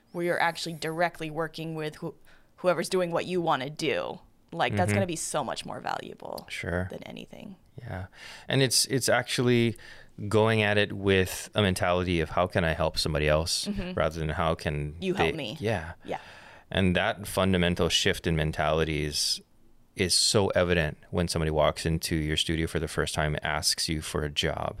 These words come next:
Speaker 1: Mm-hmm.
Speaker 2: You can tell what the motivation is right out, right out the gate. So you even kind of restarting in some ways, right, your own journey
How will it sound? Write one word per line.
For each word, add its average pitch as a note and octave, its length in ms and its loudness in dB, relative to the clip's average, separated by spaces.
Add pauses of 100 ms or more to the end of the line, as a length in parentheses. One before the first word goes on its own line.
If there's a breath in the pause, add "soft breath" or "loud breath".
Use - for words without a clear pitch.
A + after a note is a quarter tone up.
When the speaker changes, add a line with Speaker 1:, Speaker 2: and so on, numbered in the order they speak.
(100)
Speaker 1:
Mm-hmm. F#3+ 280 -6
Speaker 2:
You F#2 100 2
can E2+ 160 2
tell D#2 320 0
what D2+ 140 -2
the D#2+ 40 -2
motivation D2 540 -2
is D2 500 -4 (300 loud breath)
right D#2+ 240 2
out, D2 260 2
right E2+ 320 4
out D#2+ 140 2
the D#2 80 0
gate. D2 360 -4 (680 loud breath)
So - 180 2
you G2 600 4
even F#2+ 400 2 (180 soft breath)
kind A#2 160 2
of F2+ 100 -2
restarting F#2 760 2
in E2 100 2
some E2+ 260 4
ways, D#2 400 2
right, D#2+ 260 2
your F2 360 4
own E2+ 240 4
journey E2 580 2